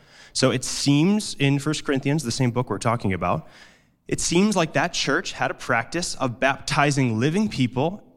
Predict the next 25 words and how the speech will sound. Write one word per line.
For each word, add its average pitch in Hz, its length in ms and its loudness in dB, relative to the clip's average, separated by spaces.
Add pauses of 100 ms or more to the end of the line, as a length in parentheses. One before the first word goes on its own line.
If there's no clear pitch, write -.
(160)
in 139 100 2
a 135 60 2
kind 135 240 2
of 101 60 -4
substitution - 1040 0
for - 140 -2
people 123 340 -2
who 113 180 0
had 107 160 0
already 101 360 2
died. 143 400 2 (680)
And 110 120 -2
we 123 100 2
just 143 140 -2
have 180 80 -2
to 127 80 0
throw 147 260 2
up 135 80 0
our 123 100 2
hands 135 360 2
and 117 80 -4
say, 110 140 -2
"You 104 120 4
know 113 120 4
what? 139 340 0